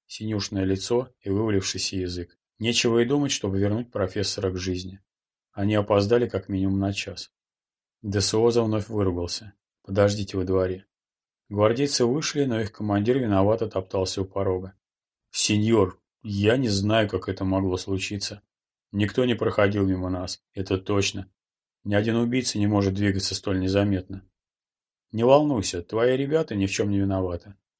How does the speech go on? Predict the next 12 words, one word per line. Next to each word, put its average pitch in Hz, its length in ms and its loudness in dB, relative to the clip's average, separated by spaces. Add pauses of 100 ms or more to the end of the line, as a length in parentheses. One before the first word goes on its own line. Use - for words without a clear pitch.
(140)
Здесь 107 280 -2
не 160 140 0
было 113 200 4
никаких 98 480 -6
убийц. 95 500 -4 (160)
Старик 101 440 0
покончил 98 440 -2
с - 60 -4
собой». 95 460 -2 (640)
«Валаи, 101 840 6
ну 101 220 0
почему?» 131 640 -4